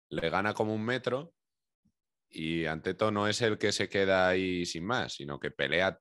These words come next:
todas las putas posesiones en defensa y Anteto se ha comido unos mates en la cara que, que flipas. Y se come el mate en la cara, pero de la que cae Al Horford,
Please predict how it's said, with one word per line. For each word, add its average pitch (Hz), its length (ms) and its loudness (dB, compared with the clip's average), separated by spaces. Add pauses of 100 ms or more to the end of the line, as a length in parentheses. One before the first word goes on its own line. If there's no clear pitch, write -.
(120)
todas 98 340 4
las 92 160 -2
putas 90 380 -4
posesiones 87 640 -4
en 85 100 -6
defensa 95 500 0
y 87 180 0 (580)
Anteto 80 320 -2
se 98 80 0
ha 92 60 0
comido 95 220 0
unos 95 200 -2
mates 95 340 0
en 92 140 0
la 87 100 2
cara 101 340 2
que, 80 460 -6
que 71 140 -8
flipas. - 460 -8 (840)
Y 80 80 -8
se 80 120 -4
come 104 260 2
el 113 60 2
mate 113 260 2
en 110 80 4
la 104 100 4
cara, 120 340 2 (120)
pero 82 200 2
de 82 80 0
la 80 160 0
que 78 160 -8
cae 113 460 2 (480)
Al 107 140 2
Horford, 120 560 0